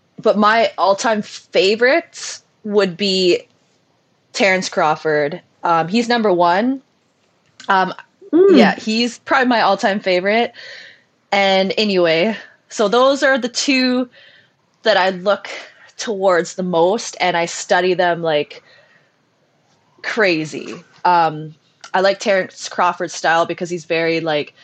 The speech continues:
Speaker 1: he's very smart. He has a very high I Q, and he really, like, knows how to break his opponents down, find their openings, and, like, expose them. And then once he finds the openings, he, like, goes in for the kill every single time.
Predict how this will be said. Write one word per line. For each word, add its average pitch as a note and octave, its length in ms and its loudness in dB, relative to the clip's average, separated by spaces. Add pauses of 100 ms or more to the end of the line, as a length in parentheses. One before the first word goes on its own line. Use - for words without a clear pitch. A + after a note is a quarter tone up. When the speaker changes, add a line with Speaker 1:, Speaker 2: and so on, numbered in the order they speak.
(120)
Speaker 1:
he's G#3 140 -6
very A#3+ 200 2
smart. F#3 360 -4
He F3 60 -10
has F3 120 -6
a E3 40 -16
very F3 180 0
high E3+ 360 0
I E3 60 -4
Q, F3 440 0
and E3 100 -2
he D#3+ 100 -6
really, E3 360 -2
like, - 260 -12 (560)
knows G#3 400 2
how F#3+ 240 0
to F#3 420 -4 (880)
break G3+ 360 0
his A#3 220 -2
opponents G3 480 -2
down, F#3+ 600 0 (240)
find G3 500 0
their F#3+ 140 2
openings, F3 800 -2 (100)
and, E3 240 0
like, D3 260 -4
expose - 680 -4
them. C3 460 -8
And E3 280 -2
then D#3+ 360 0 (200)
once F#3 280 -2
he A#3 100 -4
finds G3 300 0
the F#3 100 -4
openings, E3+ 500 -2
he, F3 140 -2
like, D#3+ 180 0
goes D#3+ 260 0
in D3+ 140 -2
for E3 120 -8
the C#3 100 -4
kill C#3+ 380 -2
every D#3 220 -2
single D3+ 300 -8
time. - 420 -8